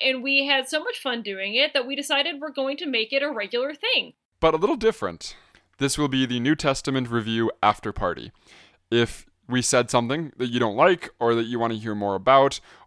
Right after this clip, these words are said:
Speaker 2: or you just want us, want to expand on, come to the after party, come to the YouTube show, and you can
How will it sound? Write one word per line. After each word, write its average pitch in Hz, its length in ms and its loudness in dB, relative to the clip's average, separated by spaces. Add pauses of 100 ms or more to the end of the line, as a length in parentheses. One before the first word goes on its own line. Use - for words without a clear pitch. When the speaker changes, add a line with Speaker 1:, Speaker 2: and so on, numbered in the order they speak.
(120)
Speaker 2:
or 113 240 4
you 113 120 -4
just 117 180 -4
want 110 260 0
us, - 260 -6 (220)
want 131 220 2
to 117 80 -4
expand 135 540 0
on, 131 300 2 (460)
come 196 300 2
to 190 180 -6
the 170 180 -2
after 120 320 4
party, 143 400 -4 (100)
come 147 280 0
to 156 140 -6
the 135 200 -2
YouTube 120 360 -2 (340)
show, 113 440 2 (460)
and 120 400 0
you 131 180 -2
can 127 500 -4